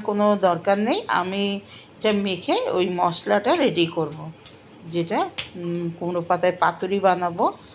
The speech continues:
সেটাই আমি মশলাটা রেডি করব। ব্যাস, সেটা হয়ে গেল নুন হলুদ মাখানো। আর এদিকে পাতাগুলো একটু ভিজিয়ে রেখেছিলাম, ওটাও আমি চিপে তুলে নিলাম, আবার রেখে দিলাম ঝুড়িতে, জল ঝরে যাবে।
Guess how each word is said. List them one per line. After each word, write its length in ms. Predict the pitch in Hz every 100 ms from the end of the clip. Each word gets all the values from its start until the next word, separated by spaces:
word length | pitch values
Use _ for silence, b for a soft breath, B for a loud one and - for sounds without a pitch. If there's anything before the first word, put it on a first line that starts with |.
| B -
সেটাই 440 | - 180 175 247 262
আমি 120 | 190 175
মশলাটা 440 | 170 170 - 185 302 269
রেডি 200 | 175 160 -
করব। 160 | 143 -
ব্যাস, 180 | 190 226 -
সেটা 220 | 208 208 202
হয়ে 200 | 190 196
গেল 140 | 220 247 220
নুন 160 | 196 196
হলুদ 260 | 190 196 196
মাখানো। 360 | 190 196 214 311 - B B B
আর 100 | 175 180
এদিকে 260 | 175 185 208 -
পাতাগুলো 560 | 175 180 185 190 208 311 254
একটু 260 | 196 - 202 196 - - - -
ভিজিয়ে 340 | 175 175 208 208
রেখেছিলাম, 420 | 196 202 - 262 214
ওটাও 260 | 175 190 214
আমি 120 | 202 190
চিপে 260 | - 180 214 214
তুলে 220 | 202 185 190
নিলাম, 220 | 190 220 277
আবার 180 | 190 180 170
রেখে 260 | 180 180
দিলাম 260 | 190 202 208 196
ঝুড়িতে, 360 | 190 185 208 302 302
জল 160 | 214 208 208
ঝরে 240 | 208 202 196
যাবে। 220 | 196 196